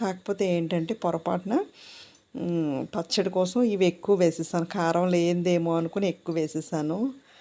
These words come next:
అందుకని పచ్చడి కొంచెం కారం ఎక్కువైపోయింది. పర్వాలేదు, నేనైతే తినగలిగాను. కానీ ఇంకా మిగతా వాళ్ళైతే, ఇంకా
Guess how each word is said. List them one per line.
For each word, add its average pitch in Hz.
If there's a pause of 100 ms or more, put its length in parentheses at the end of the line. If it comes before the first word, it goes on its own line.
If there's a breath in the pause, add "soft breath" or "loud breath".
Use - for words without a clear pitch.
(380 loud breath)
అందుకని 165
పచ్చడి 175
కొంచెం 165
కారం 165
ఎక్కువైపోయింది. 165 (580 loud breath)
పర్వాలేదు, 180
నేనైతే 175
తినగలిగాను. 190
కానీ 196
ఇంకా 247
మిగతా 190
వాళ్ళైతే, 190
ఇంకా 180